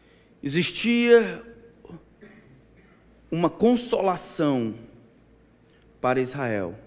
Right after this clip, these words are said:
Essa consolação não acontece no retorno do povo para a terra. O povo estava passando por uma dificuldade agora, debaixo dos romanos, o povo antecipava. É Simeão, lendo a Bíblia,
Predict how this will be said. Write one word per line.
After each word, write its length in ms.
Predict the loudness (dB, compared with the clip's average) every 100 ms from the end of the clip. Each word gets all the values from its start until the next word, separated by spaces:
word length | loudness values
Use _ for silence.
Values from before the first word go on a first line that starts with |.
| -20 -20 _ _ -20 _ -20 -20 -20 -20 -20 -8
Essa 200 | -4 -2
consolação 680 | 0 4 4 2 0 0
não 160 | 0 -2
acontece 600 | -4 -4 -2 -2 -2 -6
no 140 | -2
retorno 640 | 0 -2 2 6 8 6 0
do 140 | -2
povo 320 | 0 -2 -2
para 160 | -4 -4
a 40 |
terra. 420 | -2 -4 -4 -4 -16 -20 -20 _ _ _ _ -20 -8
O 80 | -8
povo 380 | 4 6 8 4
estava 420 | -2 -2 -2 -4
passando 680 | -4 -6 -6 -4 -2 -2
por 220 | -4 -4 -2
uma 140 | -2
dificuldade 680 | -4 -6 -6 -2 -2 0 -4
agora, 420 | -2 -2 0 -2
debaixo 420 | -2 -4 -4 -6
dos 140 | -8
romanos, 500 | -4 -2 -2 -2 -4
o 60 | -8
povo 360 | -2 0 0 -4
antecipava. 920 | -4 -6 -6 -8 -6 -4 -6 -12 -18 -20 _ _ _ -20 -20 -20 _ _ _ -20 -20 -20 -20 _ -20 -4
É 100 | -2
Simeão, 600 | -2 -2 2 2 2 2
lendo 340 | 2 2 0
a 80 | -2
Bíblia, 560 | -2 -6 -6 -6 -8